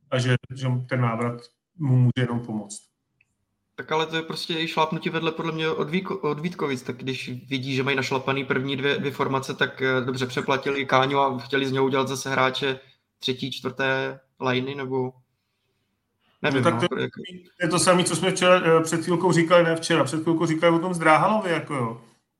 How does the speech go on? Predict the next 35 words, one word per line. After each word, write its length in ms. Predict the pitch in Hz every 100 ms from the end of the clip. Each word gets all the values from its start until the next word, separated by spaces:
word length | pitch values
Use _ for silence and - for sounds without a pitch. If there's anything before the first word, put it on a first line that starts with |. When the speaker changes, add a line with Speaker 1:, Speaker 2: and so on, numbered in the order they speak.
| _
Speaker 1:
Ty 80 | 151
vemeš 300 | 147 160 160
hráče, 460 | 156 135 - 143
ale 140 | 139 143
u 80 | 139
toho 160 | 165
Zdráhala 480 | 156 143 135 156 156 - - _
to 100 | 151
dává 320 | 143 139 156
smysl, 400 | 156 156 147 160
že 120 | 156 156
je 100 | 147
jako 240 | 139 160
vítkovický, 580 | 156 156 156 139 - 127 117 120 - _ _ _ _ 156
že 140 | 147
jako 180 | 147 151
mají 160 | 156 156
představu, 560 | 151 - 165 147 147
že 120 | 151
do 100 | 156
budoucna 420 | 143 147 147 151 147
to 100 | 156
tam, 220 | 151 156
až 240 | 151 -
odejde 360 | 139 143 151 156
někdo 280 | 151 147 143
tady 180 | 151
z 100 | 143
těch 160 | 156 156
jakoby 360 | 151 160 156 156
top 200 | 160 147
hráčů, 480 | 139 127 123 143
Bukar, 420 | 135 127 127 135 127
Smíler, 480 | 135 135 135 131 127
takže 400 | 127 131 135